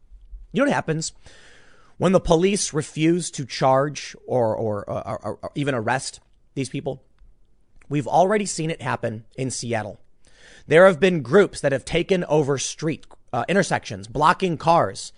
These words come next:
telling you you can't or can't go somewhere. It starts there. It will come to your city and you will not enjoy it. Once they get enough numbers and the police won't do anything, well, then you've got a,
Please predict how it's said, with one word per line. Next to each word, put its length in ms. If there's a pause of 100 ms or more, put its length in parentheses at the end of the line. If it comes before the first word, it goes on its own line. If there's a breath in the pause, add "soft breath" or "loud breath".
(200 soft breath)
telling 380
you 120
you 200
can't 280
or 120
can't 260
go 140
somewhere. 480 (1000 soft breath)
It 140
starts 320
there. 380 (640)
It 100
will 140
come 260
to 100
your 200
city 300
and 140
you 80
will 120
not 200
enjoy 300
it. 140 (480)
Once 280
they 100
get 140
enough 260
numbers 360
and 80
the 60
police 340
won't 260
do 140
anything, 440 (680)
well, 160
then 220
you've 240
got 500
a, 340